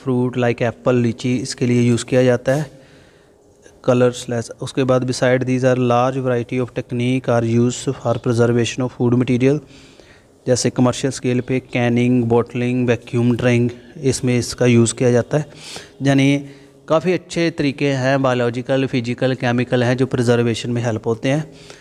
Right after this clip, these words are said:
ट्रांसपोर्टेशन, उसको अच्छी जगह से कैसे पहुंचाना है, ट्रकों में लोड करना है, अच्छी पैकिंग हो, वो टूटे ना।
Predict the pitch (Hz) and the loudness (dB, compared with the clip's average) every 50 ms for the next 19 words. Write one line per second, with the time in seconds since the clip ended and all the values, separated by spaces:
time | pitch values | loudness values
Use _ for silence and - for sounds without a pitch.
0 | - - - - 131 131 131 123 - - 135 123 131 127 - - 131 131 123 - | -20 -14 -6 -2 0 0 0 0 -2 -4 -4 -2 -2 -2 -2 -2 -2 -2 -2 -4
1 | - - 135 120 - 139 123 - - - 131 123 127 123 123 120 120 - 127 - | -4 -2 -2 -2 -2 -4 -8 -6 -2 -2 0 2 2 2 2 0 -2 -4 -4 -2
2 | 127 120 - 139 127 - 127 120 - 127 117 117 120 120 123 120 120 123 120 120 | -4 -2 -2 -2 -2 0 -2 0 0 0 0 2 2 0 0 0 0 0 0 0
3 | 120 117 117 - 127 117 - - 127 123 123 120 117 120 123 120 117 127 120 117 | -2 -4 -4 -4 -6 -4 -2 -2 -2 0 2 2 2 2 2 0 0 -2 -2 0
4 | 117 120 120 117 123 127 127 123 - - - - - - - - - - - - | 0 0 0 0 0 -2 -2 -4 -10 -18 -20 -20 -20 -20 -10 -8 -8 -4 -2 -2
5 | 131 - 139 123 113 - 131 123 123 113 117 120 120 120 120 117 113 117 120 117 | -2 0 -2 -2 -2 -4 -6 -6 -4 -2 -2 0 0 0 0 0 0 -2 0 0
6 | 127 120 117 - 127 123 123 120 123 127 | 0 0 0 0 0 2 2 0 0 0